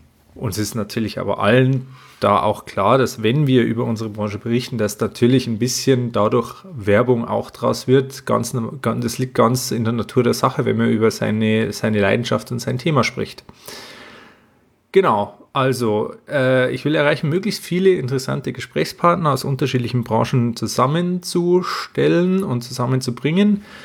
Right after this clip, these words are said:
Ich habe mir schon ein paar Themenlisten für die Zukunft, äh, gemacht, zum Beispiel, ähm, Brand und Geist, Spirituose und Likör. Was sind das eigentlich für Kategorien und wie unterscheiden sie dich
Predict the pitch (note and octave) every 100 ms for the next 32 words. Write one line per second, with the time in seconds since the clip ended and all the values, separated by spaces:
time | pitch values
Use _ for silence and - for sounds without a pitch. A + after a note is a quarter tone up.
0 | - - - C3+ B2+ A#2 C3 A#2 A#2 G#2+
1 | B2 B2 - C3 C#3 B2+ C3+ - C3+ A#2+
2 | A2 - B2 D3+ C#3 - - - - A#2+
3 | A#2 G#2+ B2+ C3+ - - - - A#2 G2+
4 | - A#2+ G#2+ G#2+ - - - - - G#2+
5 | G#2 G#2 G2 _ - G#2 A#2+ A2+ G2+ G#2
6 | A2+ B2+ - - A#2 G#2+ B2+ B2+ C3 A2
7 | G#2 - G#2+ C3+ C3+ A#2+ D#3 D#3+ B2 A#2
8 | B2+ A#2 A#2 A#2 A#2 A2+ G#2+ D3+ F3 C#3
9 | G#2 G#2 G2+ - A#2+ D#3+ E3 F3 E3 D#3+
10 | E3+ - -